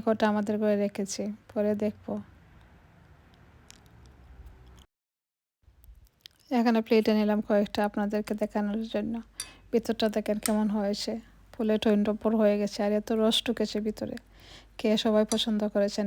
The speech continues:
এত মজা হয়েছিল, মাশাআল্লাহ। কেমন হয়েছে আপনারাও জানাবেন। এই মিষ্টিটা নিয়ে যাব আমার ছোট ননদের ঘরে, ওর ছেলেটার বার্থডে, তাই আমি মিষ্টি বানিয়ে নিলাম। ও তো পছন্দ করেছে, এই তো নিয়ে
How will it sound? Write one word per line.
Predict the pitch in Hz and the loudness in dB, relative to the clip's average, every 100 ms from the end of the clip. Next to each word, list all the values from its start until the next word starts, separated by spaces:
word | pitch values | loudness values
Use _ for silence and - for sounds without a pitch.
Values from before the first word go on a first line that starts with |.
| 202 | -2
এত | 208 214 | -4 -2
মজা | 208 208 214 | -2 0 0
হয়েছিল, | 202 - 214 220 220 - - - | -2 -4 -6 -6 -10 -14 -16 -8
মাশাআল্লাহ। | 202 - 202 202 226 - - - - _ _ - - - - _ - 254 - | -6 -4 -4 -6 -10 -12 -20 -20 -20 _ _ -20 -20 -20 -20 _ -16 -6 0
কেমন | 208 214 220 | 2 4 4
হয়েছে | 208 - 202 | 2 2 0
আপনারাও | - 214 214 214 | 0 0 2 2
জানাবেন। | 208 226 | 2 4
এই | 220 | 4
মিষ্টিটা | 240 - 220 220 214 | 4 4 4 4 6
নিয়ে | 208 208 | 4 4
যাব | 214 208 202 | 4 4 2
আমার | 208 - | 2 0
ছোট | 226 214 | -2 0
ননদের | 208 202 202 208 208 | 0 0 0 -2 0
ঘরে, | 208 202 202 214 | -2 -4 0 2
ওর | 208 | 4
ছেলেটার | - 208 202 208 208 | 4 2 2 0 0
বার্থডে, | 202 202 - 220 - - - - - | -2 -2 -8 -8 -10 -20 -20 -20 -2
তাই | - 214 | 6 8
আমি | 208 208 | 8 6
মিষ্টি | 202 - 214 | 2 2 0
বানিয়ে | 208 202 202 | 2 2 0
নিলাম। | 202 190 202 208 | 0 -2 -2 2
ও | 208 208 | 2 0
তো | 220 | 0
পছন্দ | 220 220 208 214 220 | 0 0 -2 -2 -2
করেছে, | 208 202 - 214 220 - 220 | -2 -2 -4 -6 -8 -8 -4
এই | 214 | -2
তো | - 208 208 277 233 | -2 -2 -2 -2 -2
নিয়ে | 208 | -2